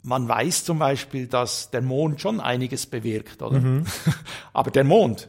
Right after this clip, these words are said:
Speaker 1: ja, ob die anderen Sterne, ob ich den Jupiter spüren kann hier, pff, weiß ich, da habe ich meine Zweifel.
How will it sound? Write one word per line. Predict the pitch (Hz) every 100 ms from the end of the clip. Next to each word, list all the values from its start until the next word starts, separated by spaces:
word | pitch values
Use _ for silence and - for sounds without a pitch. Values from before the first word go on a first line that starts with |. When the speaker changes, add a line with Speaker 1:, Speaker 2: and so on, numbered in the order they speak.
| -
Speaker 1:
ja, | - - 143
ob | 143 -
die | 147
anderen | 117 196 196
Sterne, | - 190 196
ob | 147
ich | 127
den | 123 117
Jupiter | 135 - 233 -
spüren | - - 220 220 208
kann | 185 185
hier, | 196 190
pff, | 196 - - - -
weiß | 143 151
ich, | 135
da | 139
habe | 139
ich | 127
meine | 127 123
Zweifel. | 120 - 214 -